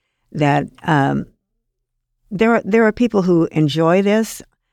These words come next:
I mean, I have friends who tell me that they never miss my two o'clock, uh, Sunday show because they really love the Stardust show. And, and,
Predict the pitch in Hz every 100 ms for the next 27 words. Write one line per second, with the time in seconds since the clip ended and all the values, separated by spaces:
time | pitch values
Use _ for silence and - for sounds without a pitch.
0 | _ _ - 190 180 - 202 254 220 185
1 | 175 170 _ _ - 190 185 170 165 185
2 | 185 170 160 156 160 165 165 196 233 220
3 | 214 - 196 190 - 196 190 190 190 185
4 | - 170 170 170 156 185 185 180 - 185
5 | 147 143 160 156 156 160 156 160 160 151
6 | 143 135 143 151 143 139 135 - 127 127
7 | 147 143 160